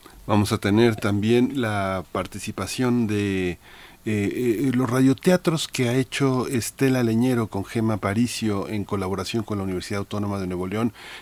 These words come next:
y que estrenamos el, eh, viernes pasado aquí en estas, eh, frecuencias y que hoy tiene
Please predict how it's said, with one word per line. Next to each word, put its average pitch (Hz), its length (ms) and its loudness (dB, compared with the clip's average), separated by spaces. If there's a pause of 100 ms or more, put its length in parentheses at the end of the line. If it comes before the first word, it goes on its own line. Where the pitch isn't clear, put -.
y - 80 -6
que 98 560 -2
estrenamos 107 720 0
el, 87 260 -2
eh, 90 100 -4
viernes 98 720 -2
pasado 92 600 0 (400)
aquí 104 280 -4
en 98 140 0
estas, 95 460 -6
eh, 92 260 -4
frecuencias 117 720 0
y 107 160 -2
que 98 260 -4
hoy 117 200 0
tiene 113 440 2